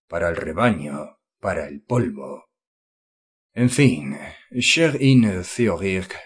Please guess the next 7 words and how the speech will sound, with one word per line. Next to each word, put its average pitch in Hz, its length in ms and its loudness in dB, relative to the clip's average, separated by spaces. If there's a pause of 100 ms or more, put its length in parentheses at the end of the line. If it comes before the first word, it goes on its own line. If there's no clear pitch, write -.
(180)
comme 139 400 4
in 110 400 4
autre, 78 500 -8 (520)
Napoleón 147 580 4
lo 131 120 6
tenía 92 600 0
fascinado, 95 960 -4